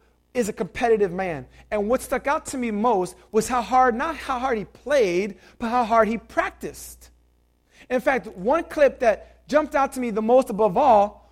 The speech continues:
was when his team was running sprints, he was running faster than his teammates. Because he, as an athlete, understood that no pain, no gain. That until you experience the suffering of, of practice, you can't enjoy the endurance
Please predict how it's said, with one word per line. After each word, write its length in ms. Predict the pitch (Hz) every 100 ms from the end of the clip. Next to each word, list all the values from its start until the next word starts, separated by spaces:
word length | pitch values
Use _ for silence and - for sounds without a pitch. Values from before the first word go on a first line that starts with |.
| _
was 160 | 233 226
when 140 | 247
his 140 | 220
team 300 | - 311 320
was 200 | 277 185
running 280 | 185 254 226
sprints, 720 | 175 - - 302 214 214 - - _ _ _ _ _
he 140 | 285
was 220 | 269 240
running 240 | 202 233 226
faster 480 | - 262 247 - 202
than 140 | 208
his 120 | 226
teammates. 720 | 226 269 226 156 - - - _ _ _ _ _ _ _ _
Because 460 | - 226 247 190 - -
he, 320 | - 294 277
as 180 | 240 208
an 80 | 208 -
athlete, 480 | 269 330 311 269 277
understood 960 | 233 196 185 - - 311 233 180 208 - _ _ _ _ _ 233
that 140 | 226
no 200 | 247 233
pain, 480 | 233 311 254 208 208 - -
no 220 | 196 196
gain. 500 | 160 254 175 131 127 _ _ _ _ _
That 160 | 226 208
until 500 | 220 - 294 294 277 - _
you 160 | 220 233
experience 480 | - - 277 254 -
the 80 |
suffering 580 | 208 - 294 285 269 254 247
of, 240 | 226 165 _ _ _ -
of 280 | 190 185 -
practice, 600 | - 294 320 - 202 175
you 80 | 214
can't 240 | 254 233
enjoy 340 | 208 170 240
the 160 | 226 208
endurance 540 | 185 160 247 208 196